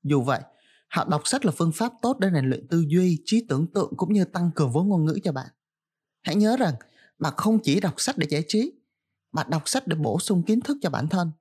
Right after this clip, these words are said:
Vậy nên, thay vì chỉ đọc sách ngôn tình, hãy tìm đọc thêm các đầu sách về văn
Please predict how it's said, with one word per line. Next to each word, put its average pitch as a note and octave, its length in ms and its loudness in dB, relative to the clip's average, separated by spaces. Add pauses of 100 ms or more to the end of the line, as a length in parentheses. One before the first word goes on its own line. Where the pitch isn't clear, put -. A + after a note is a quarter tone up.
(480)
Vậy B2+ 220 0
nên, D3+ 240 2 (300)
thay F3+ 140 0
vì D3+ 100 2
chỉ C#3 160 0
đọc C3+ 180 -2
sách - 180 -2
ngôn D#3 260 0
tình, A#2+ 220 0
hãy A#2 140 -2
tìm A#2+ 300 0
đọc B2 140 -4 (140)
thêm D#3+ 200 0
các G3 160 -4
đầu A#2 200 -2
sách G3+ 220 -4
về A#2+ 100 -2
văn D3 320 -2